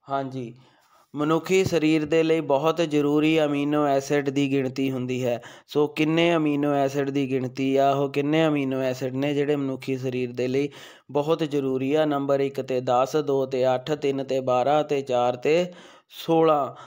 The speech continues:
ਸੋ ਇਹਨਾਂ ਦੇ ਵਿੱਚੋਂ ਦੱਸੋ ਜੀ, ਕਿਹੜਾ ਤੁਹਾਡਾ ਰਾਈਟ ਆਨਸਰ ਹੋ ਸਕਦਾ ਵਾ? ਤਾਂ ਇਹਨਾਂ ਦੇ ਵਿੱਚੋਂ ਜਿਹੜਾ ਤੁਹਾਡਾ ਸਹੀ ਜਵਾਬ ਆ, ਉਹ ਹੈਗਾ ਆ ਆਪਸ਼ਨ ਨੰਬਰ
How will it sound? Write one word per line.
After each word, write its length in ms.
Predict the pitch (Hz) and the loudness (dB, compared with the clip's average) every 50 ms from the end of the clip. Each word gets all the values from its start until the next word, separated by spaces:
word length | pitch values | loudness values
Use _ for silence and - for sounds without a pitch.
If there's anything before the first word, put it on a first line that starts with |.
| - - _ | -20 -20 _
ਸੋ 200 | - - 151 131 | -2 0 0 2
ਇਹਨਾਂ 320 | 113 151 156 165 170 165 | 2 2 2 2 2 2
ਦੇ 120 | 160 160 151 | 4 2 2
ਵਿੱਚੋਂ 340 | 147 147 135 - 147 143 | 0 0 -2 0 -2 0
ਦੱਸੋ 340 | 139 139 135 135 - 143 147 | 0 0 -2 -2 -2 -2 -2
ਜੀ, 140 | 147 156 160 | 0 0 -2
ਕਿਹੜਾ 340 | 151 - 147 151 151 160 160 | -2 0 0 2 2 2 2
ਤੁਹਾਡਾ 440 | 160 160 156 147 139 135 139 135 131 | 2 2 2 2 2 2 2 2 2
ਰਾਈਟ 300 | 131 123 127 131 127 139 | 2 2 2 0 0 -2
ਆਨਸਰ 360 | 135 135 135 127 135 139 131 | -2 -2 -4 -4 -6 -6 -6
ਹੋ 200 | 131 135 127 127 | -4 -4 -6 -4
ਸਕਦਾ 440 | 127 139 127 127 127 127 135 131 135 | -4 -2 -2 -2 -2 0 0 2 2
ਵਾ? 340 | 135 143 151 165 165 160 - - - - - _ _ | 4 4 4 2 2 -2 -8 -18 -20 -20 -20 _ _
ਤਾਂ 160 | - 147 143 - | -4 -4 -2 -2
ਇਹਨਾਂ 300 | 139 147 151 160 160 160 | 0 0 2 2 2 2
ਦੇ 120 | 156 156 147 | 2 2 0
ਵਿੱਚੋਂ 340 | 139 143 135 135 135 135 | 0 -2 -2 -2 -2 -2
ਜਿਹੜਾ 300 | 127 131 135 139 143 151 | -2 0 0 0 0 0
ਤੁਹਾਡਾ 420 | 147 151 147 147 143 131 131 131 127 | 0 0 0 2 2 2 2 0 0
ਸਹੀ 400 | 127 - 139 131 135 165 170 170 | -2 -4 -6 -2 0 2 2 2
ਜਵਾਬ 420 | 160 160 151 139 135 131 123 113 | 2 2 2 4 4 2 2 2
ਆ, 220 | 120 131 147 160 165 - - - - _ _ - | 0 0 0 0 -2 -6 -12 -20 -20 _ _ -6
ਉਹ 180 | - 147 156 151 | -2 0 0 0
ਹੈਗਾ 320 | 139 139 131 123 127 131 | 0 0 0 0 2 2
ਆ 300 | 127 127 139 151 151 139 | 2 4 4 4 4 2
ਆਪਸ਼ਨ 360 | 143 139 - - - 156 151 | 0 -2 -4 -2 -2 -2 -2
ਨੰਬਰ 640 | 135 135 135 127 131 131 131 135 147 160 175 185 190 | -2 -4 -6 -4 -2 -2 -2 0 0 0 0 0 -2